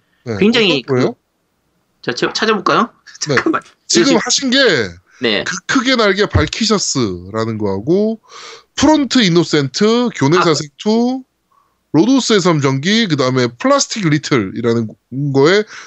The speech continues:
Speaker 1: 총 제작 및 작화 감독들을 하셨네요.
Speaker 2: 이거 제가 지금 찾으면 좀 그러니까 시간은 오래 걸리니까 이 넘어-,
Speaker 1: 네.
Speaker 2: 이 부분은 넘어가도록 하죠.
Speaker 1: 네.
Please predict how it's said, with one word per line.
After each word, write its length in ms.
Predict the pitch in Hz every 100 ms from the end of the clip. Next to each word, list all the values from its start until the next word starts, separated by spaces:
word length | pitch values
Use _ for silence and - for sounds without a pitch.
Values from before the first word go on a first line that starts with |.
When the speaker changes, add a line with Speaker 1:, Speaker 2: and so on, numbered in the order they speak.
| -
Speaker 1:
총 180 | - 269
제작 340 | 165 156 147
및 280 | 143 156 135
작화 260 | - 120 147
감독들을 420 | 135 120 - 107
하셨네요. 520 | 104 101 90 117 220 _
Speaker 2:
이거 140 | - 143
제가 220 | 131 135
지금 120 | 143
찾으면 380 | 139 196 185 143
좀 140 | 131
그러니까 340 | 120 147 123 127
시간은 360 | - 190 143 -
오래 180 | 131 143
걸리니까 480 | 123 117 110 131 117
이 80 | 139
넘어-, 200 | 127 127
Speaker 1:
네. 60 | 160
Speaker 2:
이 40 |
부분은 260 | 185 - 147
넘어가도록 480 | 160 160 131 120 151
하죠. 160 | 120 226 _ - - _ _
Speaker 1:
네. 0 | 113